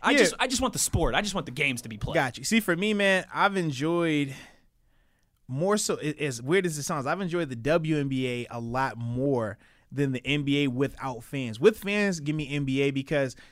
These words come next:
Speaker 2: the players feed off of that. But right now,
Speaker 1: Hmm.
Speaker 2: some of the N B A games look real summer league-ish, looks real like I'm at the Y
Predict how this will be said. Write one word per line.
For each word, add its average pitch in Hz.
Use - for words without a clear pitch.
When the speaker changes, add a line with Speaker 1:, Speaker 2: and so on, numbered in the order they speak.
Speaker 2:
the 127
players 156
feed 147
off 143
of 135
that. 127
But 131
right 151
now, 156
Speaker 1:
Hmm. 151
Speaker 2:
some 180
of 175
the 151
N 160
B 143
A 165
games 147
look 156
real 151
summer 185
league-ish, 170
looks 165
real 170
like 156
I'm 160
at 151
the 143
Y 156